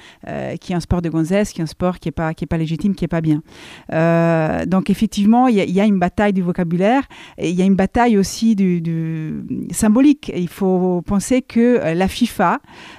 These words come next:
euh, ne laisse pas utiliser à, euh, la Coupe du Monde qui aura lieu donc là, euh, à partir du sept juin en France,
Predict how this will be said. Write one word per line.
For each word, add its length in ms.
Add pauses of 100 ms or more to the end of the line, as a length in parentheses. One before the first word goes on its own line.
(160)
euh, 580
ne 1080
laisse 340
pas 280
utiliser 840 (220)
à, 300 (100)
euh, 180
la 300
Coupe 280
du 120
Monde 400
qui 160
aura 160
lieu 240
donc 320
là, 360
euh, 480 (240)
à 120
partir 260
du 80
sept 240
juin 220
en 60
France, 440